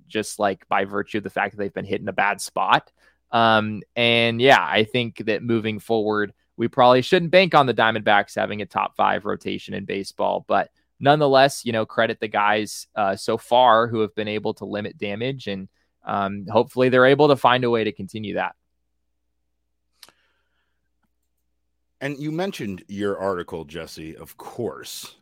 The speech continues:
Speaker 2: and your article is available over at go P H N X dot com. If you're not a member already, please sign up to become a member. If you are interested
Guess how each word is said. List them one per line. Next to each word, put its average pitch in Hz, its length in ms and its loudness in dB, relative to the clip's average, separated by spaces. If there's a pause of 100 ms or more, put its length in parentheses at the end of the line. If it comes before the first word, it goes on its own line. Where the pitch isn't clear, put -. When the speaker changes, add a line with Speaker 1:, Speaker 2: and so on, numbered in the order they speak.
(180)
Speaker 2:
and 95 220 -8
your 95 280 -6
article 95 560 0
is 104 240 -4
available 90 320 -4
over 85 220 -6
at 80 80 -12
go 90 200 -6
P 85 200 -8
H 82 180 -10
N 82 100 -10
X 76 200 -18
dot 67 200 -16
com. 135 320 -6
If - 120 -14
you're 85 100 -12
not 110 180 -6
a 101 40 -6
member 80 460 -10
already, 80 380 -10
please - 360 -8
sign 78 220 -10
up 76 100 -12
to - 60 -20
become 76 240 -14
a 73 40 -14
member. 73 360 -12
If 80 200 -10
you 78 500 -10
are 80 220 -8
interested 123 500 -6